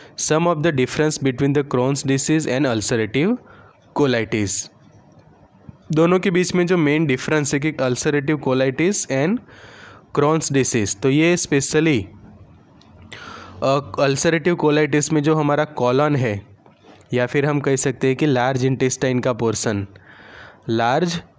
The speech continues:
इंटेस्टाइन, तो वो सबसे पहले अफेक्ट होता है in ulcerative colitis। And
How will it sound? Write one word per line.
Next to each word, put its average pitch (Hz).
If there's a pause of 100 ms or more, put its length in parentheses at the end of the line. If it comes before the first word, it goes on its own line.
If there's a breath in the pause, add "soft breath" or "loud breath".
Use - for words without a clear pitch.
(140)
इंटेस्टाइन, 127 (840 loud breath)
तो 147
वो 160
सबसे 156
पहले 156
अफेक्ट 139
होता 127
है 151
in 170 (420 loud breath)
ulcerative 131 (380)
colitis। 113 (1400 loud breath)
And 135